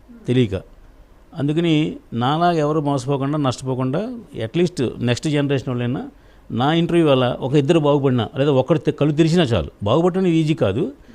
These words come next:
కళ్ళు తెరిస్తే సరిపోద్ది. ఆ, ఒక ఐడియా జీవితాన్ని మారుతున్నట్టుగా మన ఒక ఇంటర్వ్యూ వల్ల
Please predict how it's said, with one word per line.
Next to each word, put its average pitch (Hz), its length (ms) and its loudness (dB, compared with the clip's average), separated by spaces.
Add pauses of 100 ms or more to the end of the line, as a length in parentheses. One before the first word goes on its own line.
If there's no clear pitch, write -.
(200)
కళ్ళు 170 140 2
తెరిస్తే 165 260 0
సరిపోద్ది. 110 560 -4 (600)
ఆ, 123 120 -2
ఒక 127 280 -4
ఐడియా 165 280 4
జీవితాన్ని 165 320 2
మారుతున్నట్టుగా 135 720 0
మన 135 200 0
ఒక 127 100 0
ఇంటర్వ్యూ 139 380 0
వల్ల 151 360 0